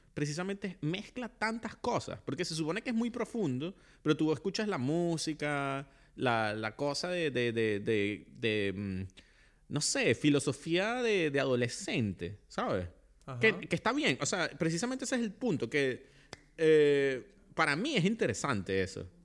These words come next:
Speaker 1: ¿no?
Speaker 2: Bueno,
Speaker 1: ¿Entiendes
Speaker 2: no
Speaker 1: lo que
Speaker 2: sé, o
Speaker 1: digo?
Speaker 2: sea,
Speaker 1: Es
Speaker 2: puede
Speaker 1: como
Speaker 2: ser, puede ser que, o sea, igual es el lado japonés de culo,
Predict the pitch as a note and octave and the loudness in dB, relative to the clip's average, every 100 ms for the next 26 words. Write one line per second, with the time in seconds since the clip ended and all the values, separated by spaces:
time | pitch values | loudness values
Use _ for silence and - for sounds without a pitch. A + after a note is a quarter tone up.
0 | - C3 C4+ - _ _ _ _ _ _ | -8 -6 -6 -10 _ _ _ _ _ _
1 | _ - _ - C3+ B2 F3+ F3+ A#2+ B2+ | _ -20 _ -20 -14 -12 -10 -8 -2 0
2 | - A#3+ C4+ C4+ D#3 A#2 F3 - D#3+ F3+ | 2 4 4 4 4 4 2 4 4 4
3 | B3 F#3 F#3 F#3+ C4 C4 A#3 E3 - - | 4 4 2 4 0 -2 -4 -6 -10 -20
4 | - D3 D#3+ C#3+ C#3 D3 E3+ A3 C#4+ C3+ | -14 -6 0 2 2 0 0 -2 0 2
5 | D3+ G#3+ F#3 C#3 B2+ C3+ D3+ F3+ D3+ A#2 | 0 0 2 2 0 -4 0 2 2 0
6 | E3+ D3+ A#2 | 0 0 0